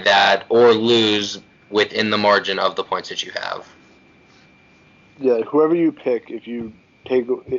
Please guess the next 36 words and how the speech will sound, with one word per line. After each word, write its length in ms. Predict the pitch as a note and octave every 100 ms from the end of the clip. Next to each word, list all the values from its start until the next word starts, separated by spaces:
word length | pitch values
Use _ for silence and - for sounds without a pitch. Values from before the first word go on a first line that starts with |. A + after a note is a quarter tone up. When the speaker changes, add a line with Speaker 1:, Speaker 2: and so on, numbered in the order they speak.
| - _
Speaker 2:
if, 200 | C3+ B2 B2+ -
if 220 | D#3+ C3+
Kansas 280 | - E3 D3
City 160 | D3+ B2
is 140 | G#2+
minus 260 | A2 G2 -
three, 120 | G#2
right? 200 | - - - _ _ _ _ _ _ _ _ -
Speaker 1:
Yes, 200 | D#2+ -
Kansas 280 | A2 G2+ -
City 200 | G2+ F#2+
is 100 | F#2
minus 320 | F2 E2+ -
three. 160 | - - -
Speaker 2:
Yeah, 140 | A2 -
so 260 | - B2+
if, 120 | A#2
if 100 | A2+
Kansas 300 | - C#3+ B2+
City 180 | - C3
wins, 340 | A#2+ A#2+ A#2 G#2
you 60 |
take 240 | G#2 A#2 -
three 120 | A#2
points 340 | A2+ A2 G#2+
out 220 | G#2 G2+ -
away 240 | A2 A2+ A2
from 180 | A2+
them. 220 | G#2 G#2 G#2
If 100 | -
they 120 | A2+
still 360 | - - B2+
win, 300 | A2+ A2+ G2+
then 160 | G2+ F#2
they 160 | F#2 -
covered. 400 | - G#2+ -